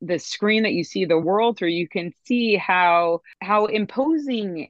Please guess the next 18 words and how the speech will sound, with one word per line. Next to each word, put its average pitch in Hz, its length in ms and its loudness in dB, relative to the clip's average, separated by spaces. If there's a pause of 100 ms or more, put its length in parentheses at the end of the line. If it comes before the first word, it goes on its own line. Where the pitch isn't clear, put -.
it 180 180 2
is 165 440 2
to 180 140 -4
be 175 380 0
in 180 260 -4
the, 160 360 4
in 170 160 -4
the 160 300 0 (360)
draft 165 480 0
of 147 100 -10
the 151 80 -10
headwinds 160 560 -6
of, 147 180 -6
of 165 220 0
fluctuating 160 560 0
hormones, 156 500 -4
and 170 160 -2
how 170 380 2